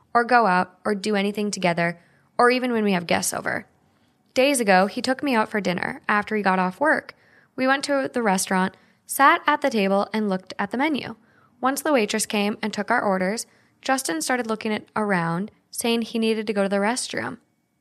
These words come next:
I felt something was wrong and kept worrying about him, wanting to use the restroom and staying there for a long time.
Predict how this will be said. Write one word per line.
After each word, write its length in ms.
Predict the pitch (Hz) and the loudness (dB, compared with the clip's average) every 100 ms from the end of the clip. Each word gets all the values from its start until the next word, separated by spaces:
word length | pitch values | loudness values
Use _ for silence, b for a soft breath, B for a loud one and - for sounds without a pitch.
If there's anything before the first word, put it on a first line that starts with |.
| _ - | _ -4
I 80 | 233 | 2
felt 280 | 233 240 | 2 2
something 300 | 262 254 269 | -2 -4 -4
was 160 | 254 214 | -4 -2
wrong 420 | 190 175 175 190 - | 0 2 2 0 -4
and 100 | 208 | -4
kept 220 | 220 - | -4 -4
worrying 280 | 196 208 208 | -2 0 2
about 180 | 180 175 | 0 -2
him, 280 | 196 226 208 b b b - | -6 -6 -10 b b b -2
wanting 380 | 208 208 220 208 | 0 2 -2 -4
to 60 | |
use 180 | 202 190 | -2 -2
the 80 | 190 | -2
restroom 500 | 185 185 - - - - | 0 -2 -4 -8 -10 -8
and 160 | 214 | -6
staying 400 | - - 214 214 | -4 -4 -2 -2
there 160 | 196 175 | -2 -4
for 140 | 180 | -2
a 80 | 185 | -2
long 240 | 185 180 185 | 0 -2 -4
time. 420 | 240 254 - | -2 -2 -4